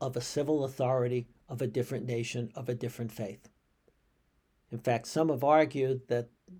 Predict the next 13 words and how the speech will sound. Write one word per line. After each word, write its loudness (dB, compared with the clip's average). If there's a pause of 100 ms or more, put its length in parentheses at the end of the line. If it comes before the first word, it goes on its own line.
because 0
the -10
book -4
of -2
Esther 0 (1200)
has 0 (180)
some 2
of 2
the -2 (480)
stories 6
that 0
it 0
does, 4